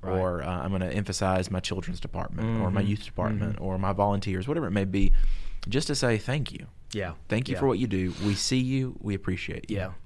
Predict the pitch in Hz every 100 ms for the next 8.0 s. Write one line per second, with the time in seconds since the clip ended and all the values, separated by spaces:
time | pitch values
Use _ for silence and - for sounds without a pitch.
0 | - - - 160 165 147 143 - 139 127
1 | 131 117 123 - 104 127 127 123 190 143
2 | 110 131 90 104 110 92 87 - 110 196
3 | 240 - - 110 95 90 - - - -
4 | - - - - 110 110 107 101 85 87
5 | - 90 82 90 - 127 131 156 190 110
6 | 95 120 113 113 95 92 90 95 98 107
7 | - 110 98 98 101 - 98 95 92 90